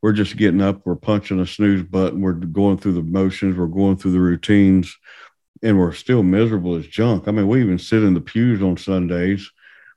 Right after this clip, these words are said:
but deep down we feel defeated. We feel like we've settled. We feel like we're average, and we feel like, you know what, this is all God's got for me. And, uh, and that's,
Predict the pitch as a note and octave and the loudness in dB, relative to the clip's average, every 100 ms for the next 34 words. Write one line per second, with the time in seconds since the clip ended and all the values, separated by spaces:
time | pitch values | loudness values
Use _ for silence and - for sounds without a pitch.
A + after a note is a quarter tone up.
0 | - F2+ E2+ G#2+ - G#2 A2 A2 F2+ F#2+ | -2 0 2 0 2 2 2 2 0 -2
1 | - A#2 F2 D#2 - A#2 G#2+ E2+ F#2 F#2+ | 0 0 0 -2 0 2 2 -2 -6 -10
2 | - - F#2 - G#2+ G2 F#2+ F2 - G2 | -18 -10 -6 -2 0 0 -4 -8 -4 -2
3 | G#2 G2+ F2+ - G2+ F#2+ F#2 F2 F2 G2 | 0 -2 -4 -2 -2 -2 -2 -2 0 0
4 | G#2 G2+ F#2+ E2+ E2 G#2 G2 F#2 E2 F#2+ | 0 -2 -2 -6 -4 -2 0 -2 -4 -4
5 | G2 F#2 F#2+ D2+ G2 - F2+ G2 F2+ D#2+ | -2 0 -2 -2 -4 -6 -4 -2 -2 -4
6 | F#2 G2 F2+ F#2 A2 - E2+ E2 E2+ F2+ | -4 -2 -4 -4 -6 -6 -6 -4 -6 -8
7 | - - - - _ _ - F#2+ G2 F#2 | -14 -20 -20 -20 _ _ -6 0 2 2
8 | F2 F#2 F2 E2 - G2+ G2 A2 - | 2 0 0 -2 -2 0 2 0 -4